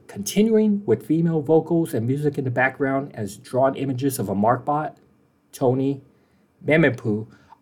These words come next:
are creatively used on screen from walking to hopping across square, squares, reminiscent of a board game going block to block. I found it cute, not over the top,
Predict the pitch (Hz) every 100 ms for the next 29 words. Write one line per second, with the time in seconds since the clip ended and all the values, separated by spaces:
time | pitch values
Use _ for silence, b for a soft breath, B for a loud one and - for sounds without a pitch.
0 | - 135 123 - 113 131 165 170 160 156
1 | 120 147 147 147 143 139 - 143 143 -
2 | 101 101 147 151 180 202 - _ _ -
3 | - - - 143 151 139 127 113 113 -
4 | 113 104 78 - - - 110 76 117 -
5 | - _ _ _ _ - 123 139 143 127
6 | 165 - 135 139 120 131 131 123 92 80
7 | 95 - 110 101 98 101 95 - 127 98
8 | - - _ _ _ _ _ - 104 135
9 | 135 160 - 240 190 - _ - 127 120
10 | 135 151 160 170 135 120 -